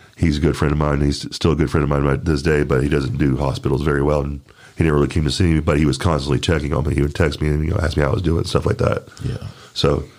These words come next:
Speaker 1: he, he, he, he was checking on me, but there was people out there that didn't even try.
Speaker 2: Do you think that, like, your thoughts on cancer before you got cancer and cancer now, as far as, like, people that had it before, did you have, like,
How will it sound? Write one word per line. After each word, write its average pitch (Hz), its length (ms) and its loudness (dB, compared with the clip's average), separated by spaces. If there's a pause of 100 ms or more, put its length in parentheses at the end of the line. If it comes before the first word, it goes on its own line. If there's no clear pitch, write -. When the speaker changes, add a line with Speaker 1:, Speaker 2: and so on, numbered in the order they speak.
(140)
Speaker 1:
he, 113 160 2
he, 110 220 2
he, 87 320 2
he 120 180 4
was 95 320 4
checking 82 220 2
on 73 120 2
me, 71 80 0
but 67 160 -2
there 95 100 2
was 71 120 0
people 87 280 0
out 76 120 2
there 78 100 -2
that 76 60 -2
didn't 78 140 -4
even 64 140 -4
try. - 300 -2 (1500)
Speaker 2:
Do 110 120 2
you 151 240 4
think 120 380 0
that, 90 440 2 (580)
like, 101 260 2
your 123 140 4
thoughts 101 360 0
on 80 140 0
cancer 101 380 0
before 95 360 0
you 107 100 0
got 98 180 2
cancer 90 360 -2
and 80 120 0
cancer 95 320 0
now, 80 480 -2 (500)
as 78 180 -2
far 92 260 0
as, 82 140 0
like, 82 160 -2 (1040)
people 113 280 2
that 92 160 2
had 92 240 0
it - 100 -6
before, 87 300 -2
did 82 200 -4
you 104 140 2
have, 92 280 2
like, 76 220 -2